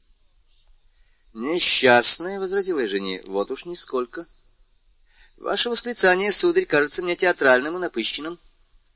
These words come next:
Напротив, счастливое. Скажите, чего мне недостаёт? Люди находят меня красивой, а это уже кое-что. Это обеспечивает мне повсюду благосклонный приём,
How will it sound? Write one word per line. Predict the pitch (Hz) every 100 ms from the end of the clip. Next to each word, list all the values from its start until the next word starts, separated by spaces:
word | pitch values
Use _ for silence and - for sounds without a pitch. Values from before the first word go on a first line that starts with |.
| -
Напротив, | 110 - 101 104 - 196
счастливое. | - - - 98 - - 160 233 113 87 _ _ _ _ _ - - _ _ _ _ _ _ _ _ _ - - - - _ _ _ _ _ - _ _ _ _ _ _ -
Скажите, | 139 175 254 -
чего | - 254
мне | 226
недостаёт? | 214 175 147 120 90 - _ _ _ _ _ _ _ _ _ _ _ -
Люди | 208 269
находят | 156 120 104 98
меня | 110
красивой, | - 104 - 110 101 - _ _ _ _ _ _ _ -
а | 95
это | 95
уже | 98 95
кое-что. | 98 101 - - - - - _ - - _ _ _ _
Это | - 214 247
обеспечивает | 220 208 262 - 233
мне | 214 220
повсюду | - - 233 202
благосклонный | 403 196 - 226 208
приём, | 190 202 208